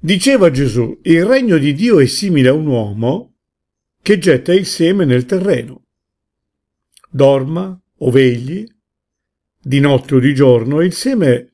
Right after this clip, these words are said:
germoglia. Poi il germoglio si allunga, come egli stesso non lo sa.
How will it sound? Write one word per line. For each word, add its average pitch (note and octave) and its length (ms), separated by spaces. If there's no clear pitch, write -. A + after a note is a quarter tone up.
germoglia. G#3 680
Poi C#3+ 140
il C3 60
germoglio C3 440
si D3 140
allunga, F3 540
come D3 260
egli F#3 200
stesso E3+ 560
non F3+ 160
lo G3+ 120
sa. A3 280